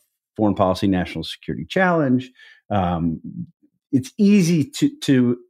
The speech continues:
uh, elicit hostile, confrontational rhetoric from Republicans. The, the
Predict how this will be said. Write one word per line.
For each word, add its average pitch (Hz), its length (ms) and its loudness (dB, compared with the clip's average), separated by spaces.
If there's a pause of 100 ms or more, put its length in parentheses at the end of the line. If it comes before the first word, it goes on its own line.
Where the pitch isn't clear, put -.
(120)
uh, 104 420 0
elicit 123 540 0 (1120)
hostile, 123 580 -2
confrontational 104 760 -4
rhetoric 87 480 -2
from 85 260 -10
Republicans. 85 680 -10
The, 135 100 -8 (500)
the 120 100 -6